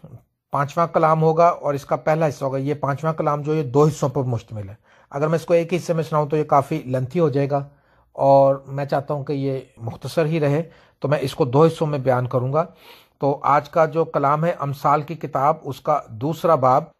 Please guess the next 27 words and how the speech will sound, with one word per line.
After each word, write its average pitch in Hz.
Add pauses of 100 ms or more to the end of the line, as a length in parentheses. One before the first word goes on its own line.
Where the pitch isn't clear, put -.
(160)
और 139
पहली 160
दस 151
आयात 120
हैं, 113
ये 139
मैं 139
आपके 135
सामने 135
पढ़ूंगा। 156 (420)
"ऐ 180
मेरे 180
बेटे, 151
अगर 151
तू 175
मेरी 160
बातों 156
को 156
कबूल 156
करे 147 (460)
और 151
मेरे 170
फरमान 165
को 175
निगाह 151
में 160
रखे, 156